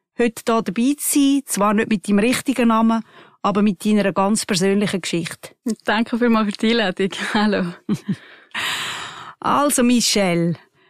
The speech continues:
Speaker 1: die erste Frage natürlich, gerade was am meisten interessiert, kannst du uns kurz schildern, was ist dir konkret passiert?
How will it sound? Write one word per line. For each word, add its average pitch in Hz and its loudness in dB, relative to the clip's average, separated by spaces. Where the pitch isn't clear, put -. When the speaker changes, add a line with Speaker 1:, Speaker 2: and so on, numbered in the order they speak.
Speaker 1:
die 247 2
erste 269 2
Frage 240 0
natürlich, 254 0
gerade 233 0
was 226 0
am 208 0
meisten 233 0
interessiert, 226 0
kannst - -4
du 233 4
uns - -2
kurz 208 0
schildern, 208 0
was 185 0
ist - -8
dir 190 0
konkret 180 -2
passiert? - -6